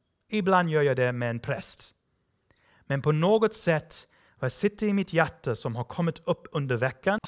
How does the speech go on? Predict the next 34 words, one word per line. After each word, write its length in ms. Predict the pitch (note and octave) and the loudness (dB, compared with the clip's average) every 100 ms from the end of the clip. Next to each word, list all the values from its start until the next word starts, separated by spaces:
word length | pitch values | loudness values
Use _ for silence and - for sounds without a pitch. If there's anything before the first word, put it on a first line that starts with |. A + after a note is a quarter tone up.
| - A2+ E2+ - _ _ - - _ _ - | -4 -4 -6 -12 _ _ -20 -20 _ _ -8
kommer 140 | D3 | -2
den 160 | C#3+ E3 | 2 2
personen 640 | E3 D3+ F3+ E3+ C#3 C3+ - _ _ _ _ | 0 -6 -4 -4 -4 -8 -16 _ _ _ _
inte 240 | - C3+ C3 | -12 -8 -8
tycka 360 | - - C#3 | -8 -4 -4
illa 380 | C#3 A3+ C4+ C3+ | -2 -2 2 2
om 200 | A2 A#2 | 2 0
mig 280 | A2+ G2+ G#2+ | -2 -2 -4
eller 400 | C3 B2 A#2+ A2+ - - - | -4 0 0 0 -4 -20 -12
tycka 260 | F3 C#3 | -6 -4
att 100 | A#2+ | -2
jag 100 | B2+ | -2
är 40 | A#2+ | 0
den 120 | A2+ | -2
värsta 460 | A#2 D#3+ - - | 0 0 0 -8
person? 600 | A#2+ C3 G3 A3 A#2 G#2+ G2 - _ _ _ _ _ _ _ _ _ _ _ _ - | -6 -4 0 0 0 -6 -10 -16 _ _ _ _ _ _ _ _ _ _ _ _ -2
Kanske. 500 | F#3 D3+ - C#3+ B3 - - - - - | 0 0 2 4 4 0 -18 -18 -8 0
<laughs> 880 | G3 - - - - - - - - | 0 0 -14 -14 -14 -16 -20 -16 0
Men 160 | D#3 | 4
om 100 | E3+ | 4
du 100 | E3 | 6
hittar 320 | E3 A#3 A#3 | 6 6 8
någon 320 | F#3+ F#3 E3+ D#3+ | 8 8 6 4
som 180 | F3 | 2
du 120 | D3 D#3+ | 2 2
litar 400 | E3 A3+ - F3 | 2 2 4 2
på 500 | - A2+ A2+ F3+ B3 _ _ _ _ - | 4 2 2 0 -2 _ _ _ _ 2
och 120 | C#3 | 4
en 120 | B2 | 4
präst 500 | - C#3 C3+ - - | 0 0 0 -2 -6
som 500 | - - C3 B2 A#2+ A2+ - _ _ _ _ - | -8 -2 -2 -2 -6 -10 -20 _ _ _ _ -8
jag 180 | B2 D3 | -4 -4
litar 260 | G#2+ - | -6 -10
på, 300 | G#2+ B2+ E3 | -6 0 0